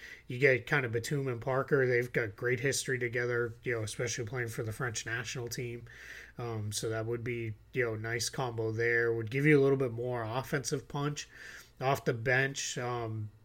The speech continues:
you know, without asking Jeremy Lamb to do too much in that six-man scorer role. The only reason I don't see it is I think, I, I think they're gonna like the way Batum, because he can still handle and pass the ball, it allows Walker to work a little bit off the ball, and I'm,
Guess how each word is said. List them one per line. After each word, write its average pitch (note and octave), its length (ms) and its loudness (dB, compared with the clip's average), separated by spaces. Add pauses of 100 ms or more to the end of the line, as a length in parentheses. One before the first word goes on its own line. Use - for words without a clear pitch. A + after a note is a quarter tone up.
(100)
you C3+ 100 4
know, C3 60 6
without A#2+ 380 4
asking B2 460 0
Jeremy A#2+ 340 -2
Lamb A#2+ 320 -2
to C#3+ 140 -8
do A#2 220 -4 (120)
too D3 160 -4
much D#3+ 380 -4 (380)
in C#3+ 100 -4
that D#3 200 2
six-man D#3 440 0
scorer D3+ 380 4
role. D#3+ 260 4 (320)
The F#3 80 6
only C#4 140 12
reason A3+ 200 10
I D#3+ 100 8
don't D3 400 4
see D#3 200 6
it D3 80 6
is C#3 120 8
I B2 100 2
think, D#3+ 280 -2 (340)
I, C#3 300 6
I E3 140 4
think F3 380 0 (100)
they're D3 180 8
gonna C#3+ 240 6
like B2 560 -2
the C3 100 0
way B2+ 220 4
Batum, B2+ 800 -2 (420)
because D#3+ 320 10
he F3 80 8
can D#3+ 160 2
still D3+ 260 6
handle C3 420 0
and A2 100 -4
pass B2 360 -2
the C3+ 80 -2
ball, C3 420 0 (540)
it - 60 0
allows B2+ 380 4
Walker B2 400 2
to B2 80 4
work A#2+ 320 2
a C3+ 40 2
little A#2 200 0
bit B2+ 140 0
off B2+ 220 -4
the D3 80 0
ball, B2 260 -2
and A#2 100 -4
I'm, A2 180 -6